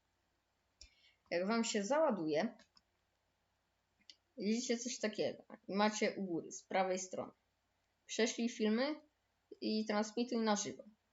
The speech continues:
No i jak chcesz dodać filmik, to klikasz prześlij filmy. Klikasz wybierz plik. No i patrzcie. Myk.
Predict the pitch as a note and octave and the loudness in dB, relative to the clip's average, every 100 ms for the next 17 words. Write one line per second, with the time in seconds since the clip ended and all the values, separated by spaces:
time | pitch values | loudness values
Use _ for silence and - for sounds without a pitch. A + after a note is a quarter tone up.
0 | _ _ _ _ _ _ _ _ B3+ C4 | _ _ _ _ _ _ _ _ -6 -4
1 | B3 G3 E3+ - - F3+ - - G3 E3+ | -2 -2 -4 -10 -8 -8 -4 0 2 2
2 | F3+ E3+ - F#3+ F3+ G3+ G#3+ F#3+ - G3+ | 2 0 -2 -2 -2 -2 -4 -6 -6 -4
3 | F#3 F#3 - B3+ C4+ G#3 G3+ - - D3+ | -2 -4 -4 -2 -2 -4 -6 -6 -8 -6
4 | F3+ C4 _ _ _ _ _ _ _ _ | -6 -6 _ _ _ _ _ _ _ _
5 | _ _ - G3+ F#3+ C#3 - - - E3+ | _ _ -2 0 2 -2 -4 -10 -12 -4
6 | B3+ A#3 F3 - - - - - _ _ | -2 -2 -2 -4 -8 -10 -10 -20 _ _
7 | _ _ _ _ _ _ _ _ _ _ | _ _ _ _ _ _ _ _ _ _
8 | _ _ _ _ _ _ _ _ _ _ | _ _ _ _ _ _ _ _ _ _
9 | - A3 G3 F#3+ - - - - - - | -4 0 0 -2 -6 -6 -10 -10 -14 -16
10 | _ _ _ _ _ _ _ _ _ _ | _ _ _ _ _ _ _ _ _ _
11 | _ _ _ _ _ - _ - - D3 | _ _ _ _ _ -20 _ -18 -12 -12
12 | - - | -12 -16